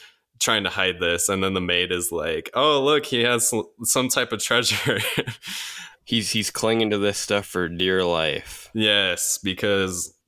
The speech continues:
Speaker 1: like we were saying, he just does not, he did not,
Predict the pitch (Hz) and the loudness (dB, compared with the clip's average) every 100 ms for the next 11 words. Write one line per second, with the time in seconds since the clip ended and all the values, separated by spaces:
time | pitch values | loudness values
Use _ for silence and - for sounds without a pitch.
0 | - 107 95 98 95 - 92 87 85 90 | -4 -2 0 0 0 2 2 0 0 -2
1 | 92 87 90 - 92 82 85 82 82 80 | -2 -2 -2 -2 -2 -4 -4 -4 -2 -2
2 | 78 - _ _ _ - 87 76 82 80 | -4 -6 _ _ _ -12 -10 -8 -8 -4
3 | 80 76 78 | -2 -2 -4